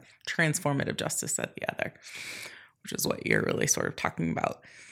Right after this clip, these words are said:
Restorative justice lies somewhere in between the two, primarily because even though it can be done individually, I think where most restorative justice advocates have sort of gone is that it will be state-sponsored program,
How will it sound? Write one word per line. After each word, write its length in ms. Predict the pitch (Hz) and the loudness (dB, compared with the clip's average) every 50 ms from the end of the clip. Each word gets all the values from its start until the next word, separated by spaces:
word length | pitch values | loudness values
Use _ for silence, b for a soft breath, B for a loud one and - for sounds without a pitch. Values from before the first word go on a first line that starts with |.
| B B B B B | B B B B B
Restorative 400 | 214 208 - - 285 320 339 247 | 8 8 10 10 10 10 10 10
justice 380 | 202 196 196 196 180 170 - | 8 8 8 8 6 4 6
lies 400 | - 180 170 156 156 156 147 - - - | 8 8 10 10 10 8 6 2 0 2
somewhere 540 | - - - 202 190 214 214 196 180 165 160 | 4 6 8 8 10 12 12 12 12 10 10
in 180 | 165 - 147 | 8 8 6
between 320 | 143 143 - - 277 254 190 | 6 6 8 10 10 10 10
the 60 | 156 | 8
two, 280 | 156 - - - - - - _ _ _ _ _ _ _ _ _ _ - | 6 4 2 0 -2 -6 -12 _ _ _ _ _ _ _ _ _ _ -2
primarily 680 | - - 214 214 214 226 254 330 392 415 381 294 233 208 | 4 8 10 12 12 12 10 10 8 8 8 8 8 8
because 600 | 175 170 170 160 - - - 165 160 156 - - _ | 8 6 4 2 4 6 6 8 6 6 0 -2 _
even 340 | - 254 - 208 220 302 285 | 6 8 8 8 10 10 10
though 120 | 254 233 214 | 10 10 10
it 100 | 202 196 | 8 8
can 200 | - - 190 175 | 6 6 6 6
be 100 | 175 165 | 6 6
done 260 | 156 - 226 247 233 | 8 10 12 12 12
individually, 720 | 214 185 160 151 156 156 151 - - 170 160 156 156 165 - | 10 8 8 6 6 4 4 6 6 8 8 8 8 8 6
I 80 | 185 170 | 6 4
think 440 | 156 - - - 240 240 226 233 - | 4 2 4 8 10 10 10 10 8
where 160 | - 190 190 | 8 10 10
most 320 | 196 190 190 196 226 220 - | 12 12 12 12 10 10 8
restorative 320 | 190 - - 165 156 156 | 6 6 6 6 6 6
justice 340 | 151 165 160 - - 151 - - | 6 6 6 6 4 2 4 4
advocates 460 | - 147 143 147 - - 151 151 - | 4 6 4 4 6 6 6 6 6
have 200 | - - 156 156 | 2 2 2 4
sort 180 | - - 160 151 | 4 6 6 6
of 140 | 147 147 151 | 6 4 2
gone 320 | - 277 311 269 202 165 | 0 2 6 6 6 6
is 120 | 160 165 160 | 6 6 6
that 180 | 170 165 - - | 6 6 6 6
it 160 | - 175 170 | 4 4 6
will 140 | 180 208 202 | 4 4 4
be 180 | - 214 226 | 4 4 6
state-sponsored 1080 | 226 - - - - 214 220 262 254 - - - - 180 180 175 160 - 170 156 - | 8 8 8 8 8 6 6 6 6 4 2 4 6 6 6 8 8 6 4 4 2
program, 800 | - - - 254 269 247 196 160 139 135 131 - - - 160 156 | 0 2 4 6 6 6 8 8 8 6 6 4 2 0 -2 -2